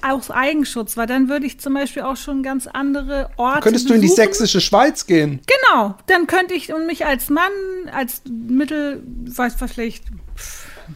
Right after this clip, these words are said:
Speaker 1: mitteldeutscher Mann, also einfach da durchlatschen, ohne dass ich Stress bekomme.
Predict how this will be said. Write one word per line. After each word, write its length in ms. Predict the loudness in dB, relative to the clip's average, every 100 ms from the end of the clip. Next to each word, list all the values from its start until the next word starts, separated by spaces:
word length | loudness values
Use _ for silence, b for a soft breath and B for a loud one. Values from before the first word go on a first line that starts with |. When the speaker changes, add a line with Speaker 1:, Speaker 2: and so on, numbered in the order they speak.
| -14
Speaker 1:
mitteldeutscher 760 | -12 -12 -12 -12 -12 -10 -10
Mann, 300 | -10 -10 -10 -8
also 360 | -8 -8 -12 -16 _ _
einfach 380 | -4 -4 -6 -8
da 160 | -8
durchlatschen, 840 | -6 -6 -6 -2 0 0 -4 -8 -8
ohne 300 | -6 -4 -4
dass 180 | -6 -10
ich 160 | -12
Stress 360 | -14 -10 -10 -10
bekomme. 520 | -16 -16 -12 -10 -12